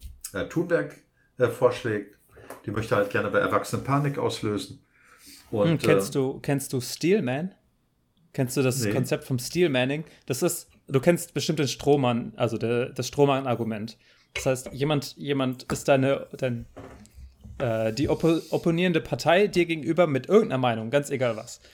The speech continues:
Speaker 2: Ähm,
Speaker 1: Okay.
Speaker 2: und du musst quasi, das wird ganz, ganz viel in der Politik, das ist eigentlich eine der Hauptstrategien in der Politik.
Speaker 1: Okay.
Speaker 2: Die haben, die haben ihre Opposition und, äh, müssen dann natürlich ein Gegenargument haben, weil letztendlich
Speaker 1: Ja.
Speaker 2: geht's darum, dass die eine, eine Diskussion auf,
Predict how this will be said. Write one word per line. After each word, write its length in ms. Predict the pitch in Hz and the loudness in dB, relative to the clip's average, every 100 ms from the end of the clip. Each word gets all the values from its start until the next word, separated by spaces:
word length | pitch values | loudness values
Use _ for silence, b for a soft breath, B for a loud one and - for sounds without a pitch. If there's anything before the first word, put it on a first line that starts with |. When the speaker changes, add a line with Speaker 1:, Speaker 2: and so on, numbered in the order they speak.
| b b b - | b b b 4
Speaker 2:
Ähm, 200 | 123 120 | 6 6
Speaker 1:
Okay. 120 | 101 | 2
Speaker 2:
und 220 | 131 127 | 2 4
du 240 | 156 190 196 | 6 6 4
musst 500 | 165 165 - - - 156 - | 0 -2 -2 -8 -10 -10 -2
quasi, 300 | 139 131 131 | 0 2 0
das 160 | 131 | -2
wird 120 | 143 151 | 2 4
ganz, 200 | 156 - | 4 4
ganz 200 | 135 - | 2 2
viel 120 | 135 | 0
in 60 | 131 | 0
der 80 | |
Politik, 440 | 127 131 123 127 120 | 0 0 0 -2 0
das 100 | 127 | 0
ist 100 | 127 | 2
eigentlich 380 | 139 139 - - | 0 0 -4 2
eine 200 | 139 139 | 4 6
der 120 | 127 | 6
Hauptstrategien 920 | 135 139 - - 127 123 127 127 139 | 6 4 0 0 0 2 0 0 0
in 60 | 123 | 0
der 80 | 123 | 0
Politik. 440 | 123 120 117 135 B B B B B _ - | 2 2 2 -2 B B B B B _ -6
Speaker 1:
Okay. 240 | 110 101 98 | -4 0 4
Speaker 2:
Die 100 | 135 | 6
haben, 300 | 131 131 - | 6 4 2
die 100 | 135 | 2
haben 140 | 139 | 2
ihre 160 | 127 131 | 2 0
Opposition 720 | 120 127 123 - 170 220 208 | 0 0 -2 0 2 2 0
und, 380 | 139 127 123 - | -2 -2 -2 0
äh, 360 | 127 131 131 131 | 2 2 2 0
müssen 340 | 147 143 - 147 | -2 -2 0 2
dann 140 | 143 | 2
natürlich 400 | 143 160 151 - | 2 0 -2 0
ein 220 | 147 143 143 | -2 0 2
Gegenargument 560 | 151 147 120 113 117 | 2 2 0 0 -2
haben, 260 | 117 104 107 | -6 -8 -6
weil 260 | 110 113 - | -4 -4 -4
letztendlich 400 | 123 135 135 92 | -2 -2 -4 0
Speaker 1:
Ja. 80 | 143 | 0
Speaker 2:
geht's 160 | - | 0
darum, 420 | 143 127 131 127 b b b - | 2 2 2 -2 b b b -4
dass 200 | 123 - | -2 0
die 260 | 127 123 | 0 2
eine, 340 | - 127 131 147 | 2 2 2 0
eine 160 | 143 127 | 0 2
Diskussion 560 | 131 123 127 143 151 156 | 2 0 -2 2 4 4
auf, 320 | 139 - | 2 0